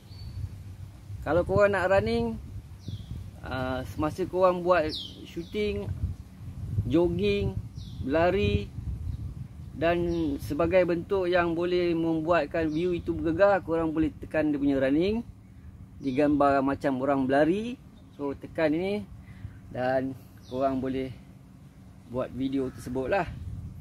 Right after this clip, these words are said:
Kemudian, apa yang, ah, ada lagi dalam ni? Okey, dia boleh tekan button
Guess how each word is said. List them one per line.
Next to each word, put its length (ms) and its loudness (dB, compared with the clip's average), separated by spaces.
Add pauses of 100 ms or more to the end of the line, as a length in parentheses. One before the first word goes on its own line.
(340)
Kemudian, 480 0 (1600)
apa 320 -6
yang, 300 4 (180)
ah, 320 -2
ada 80 0
lagi 240 4
dalam 320 4
ni? 240 0 (260)
Okey, 480 -2
dia 160 -2
boleh 320 2 (800)
tekan 400 2
button 560 0